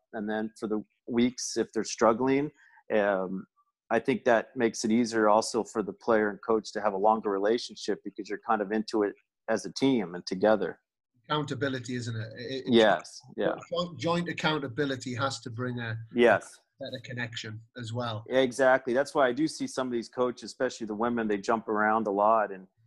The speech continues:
Speaker 1: and it makes, and I do know they charge a lot. And I think it, it, I think it, it, you just going into it is kind of wrong because the players, you know, ex-, paying all this money to this coach, they expect, like, instant results. And then from,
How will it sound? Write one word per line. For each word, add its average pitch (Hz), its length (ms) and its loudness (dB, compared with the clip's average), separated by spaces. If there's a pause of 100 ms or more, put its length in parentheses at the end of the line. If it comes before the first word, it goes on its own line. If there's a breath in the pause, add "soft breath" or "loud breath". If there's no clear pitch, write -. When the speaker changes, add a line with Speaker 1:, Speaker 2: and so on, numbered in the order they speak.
(260)
Speaker 1:
and 107 160 -4
it 101 120 -8
makes, 113 360 -2
and 113 120 0
I 107 60 4
do 120 220 -2
know 113 160 2
they 101 140 -2
charge 104 360 0
a 110 60 -2
lot. 110 380 2 (120)
And 98 420 -8 (160)
I 107 100 0
think 107 260 -6 (100)
it, 104 220 -6
it, 120 180 0
I 123 60 8
think 139 220 4
it, 135 140 2
it, 135 160 4
you 135 120 4
just 143 240 2
going 139 260 6
into 143 320 2
it 147 140 4
is 120 200 -6
kind 120 140 0
of 107 80 -4
wrong 120 400 0
because 104 280 -12
the 107 80 -20 (100)
players, 131 400 -2 (420)
you 120 140 -2
know, 104 180 0
ex-, - 200 -10 (640)
paying 135 200 4
all 120 120 6
this 113 200 -2
money 123 240 0
to 107 120 0
this 101 160 -4
coach, 127 360 2
they 110 100 2
expect, 110 420 -2
like, 98 180 -4
instant 110 380 -4
results. 98 600 2
And 101 80 -10
then 101 300 -6 (180)
from, 117 160 -2